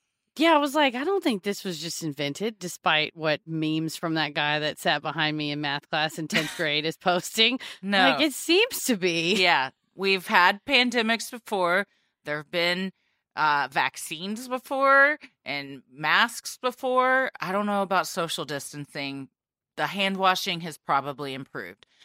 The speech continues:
Speaker 2: But
Speaker 1: I would say, <laughs> yes.
Speaker 2: but, uh,
Speaker 1: So, back then, people just stuck their fingers in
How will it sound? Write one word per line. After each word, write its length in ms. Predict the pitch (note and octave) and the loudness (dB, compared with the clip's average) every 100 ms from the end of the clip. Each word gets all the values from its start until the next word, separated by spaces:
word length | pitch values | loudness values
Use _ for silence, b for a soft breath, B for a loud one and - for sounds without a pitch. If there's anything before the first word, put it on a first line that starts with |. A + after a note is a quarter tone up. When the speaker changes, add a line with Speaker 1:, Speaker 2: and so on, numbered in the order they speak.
| b - | b 2
Speaker 2:
But 320 | F#3 E3+ - | 4 4 2
Speaker 1:
I 60 | D#3 | -4
would 180 | C#3+ - | -4 -4
say, 180 | C#3+ | -4
<laughs> 40 | D3+ | 0
yes. 400 | F#3+ F3 - - | 2 2 0 2
Speaker 2:
but, 300 | G3 F3+ F3 | 4 4 4
uh, 240 | F3+ F3 E3 | 4 6 8
Speaker 1:
So, 420 | G#3+ F3+ - E3 C4 | 6 6 0 0 6
back 180 | D4+ - | 6 4
then, 160 | G#3+ | 0
people 300 | - A3 A#3+ | 0 -4 -4
just 180 | D3+ C#3+ | -6 -6
stuck 280 | - F3 F3+ | 0 0 0
their 140 | D#3+ C#3+ | -2 -2
fingers 440 | E3+ E3+ E3 | 0 0 0
in 80 | D3 | -2